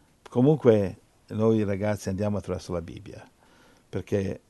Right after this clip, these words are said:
chi sa leggere i segni dei tempi, questo, eh, è veramente un malaugurio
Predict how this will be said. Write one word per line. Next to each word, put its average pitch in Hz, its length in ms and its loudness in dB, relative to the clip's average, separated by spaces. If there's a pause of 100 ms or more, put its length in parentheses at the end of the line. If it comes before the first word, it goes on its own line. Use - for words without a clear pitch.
(120)
chi 107 180 -2
sa - 140 0
leggere 123 460 4
i 95 60 0
segni 131 380 2
dei 101 160 -2
tempi, 120 580 2 (2000)
questo, 123 680 6
eh, 98 720 -6
è 110 140 -2
veramente 117 400 4
un 107 80 2
malaugurio 110 1040 4